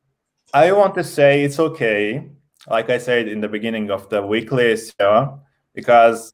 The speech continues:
there is lots of methods that you can do with your pagination pages,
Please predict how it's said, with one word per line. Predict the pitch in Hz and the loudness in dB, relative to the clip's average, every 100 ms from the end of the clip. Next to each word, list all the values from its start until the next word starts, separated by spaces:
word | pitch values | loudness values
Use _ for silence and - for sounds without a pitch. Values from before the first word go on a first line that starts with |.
| _ | _
there | 113 127 143 | 2 4 4
is | 139 135 | 0 -2
lots | 123 120 - | 0 0 -2
of | 127 - - | -8 -8 -20
methods | - 117 120 131 131 131 | -6 -4 0 -2 -2 -2
that | 117 127 | -4 -4
you | |
can | 113 117 113 | -2 -2 0
do | 110 104 | -6 -6
with | 101 101 - | -10 -14 -6
your | 104 98 - | -2 -2 -4
pagination | 101 117 123 117 131 135 | -10 -6 -6 -6 -8 -4
pages, | 135 131 135 170 180 180 - | -2 -2 0 0 0 -6 -16